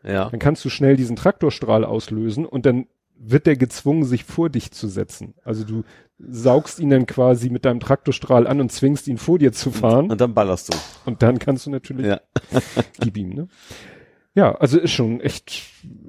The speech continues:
Speaker 2: das fand ich dann, gut, jetzt von diesem Balleraspekt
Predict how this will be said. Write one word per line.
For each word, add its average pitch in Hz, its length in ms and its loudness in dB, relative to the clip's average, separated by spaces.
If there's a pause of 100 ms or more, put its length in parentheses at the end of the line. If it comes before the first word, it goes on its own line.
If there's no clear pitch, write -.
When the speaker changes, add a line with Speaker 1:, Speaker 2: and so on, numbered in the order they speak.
(560)
Speaker 2:
das 147 180 2
fand 175 220 2
ich - 80 -6
dann, 160 160 2 (180)
gut, 160 300 2
jetzt 143 260 2
von 147 160 -2
diesem 135 240 -4
Balleraspekt 151 680 2